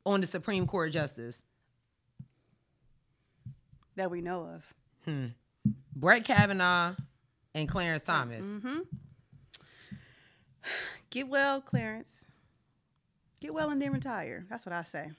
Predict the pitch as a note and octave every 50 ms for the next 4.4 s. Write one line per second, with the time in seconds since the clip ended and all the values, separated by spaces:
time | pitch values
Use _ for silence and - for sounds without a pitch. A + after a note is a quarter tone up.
0 | _ _ _ _ _ _ _ - - - F#3 A#3+ D#4 D#4+ C4 E3+ D3 C#3 - -
1 | - _ - C#4+ D4+ D#4 D#4 E4+ G4 - - - F3+ C4+ C4+ - C#4+ C4+ C4+ B3+
2 | C4+ C4+ C4 B3 A#3+ A3+ A3+ A3 G#3+ G#3 - G#3+ G#3+ G#3+ G3+ F#3 - - A#3+ G#3+
3 | - - - A3+ G#3 A#3+ A3+ A#3 A#3 G#3+ A#3 G#3+ - A3 A3 - A3 A3 G#3+ -
4 | F3+ G3+ G3+ G3 G3 G3 G#3